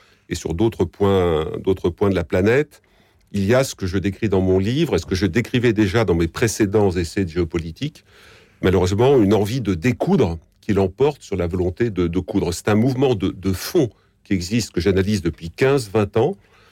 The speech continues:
c'est-à-dire une forme de radicalisation de nos sociétés, y compris les sociétés, euh, démocratiques.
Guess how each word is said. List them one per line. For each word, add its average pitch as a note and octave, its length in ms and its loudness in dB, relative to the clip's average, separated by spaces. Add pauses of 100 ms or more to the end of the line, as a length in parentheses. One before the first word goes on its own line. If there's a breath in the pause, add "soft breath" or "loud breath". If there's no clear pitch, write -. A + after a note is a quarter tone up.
(120 soft breath)
c'est-à-dire G2 360 2
une F#2 80 4
forme B2 260 0
de F#2+ 60 0
radicalisation A2 1000 0
de D3+ 80 2
nos F#2 140 2
sociétés, G2 500 0
y D3+ 60 -2
compris C#3 300 -2
les A2+ 80 2
sociétés, G2 480 0
euh, D#2+ 200 2
démocratiques. F2 680 0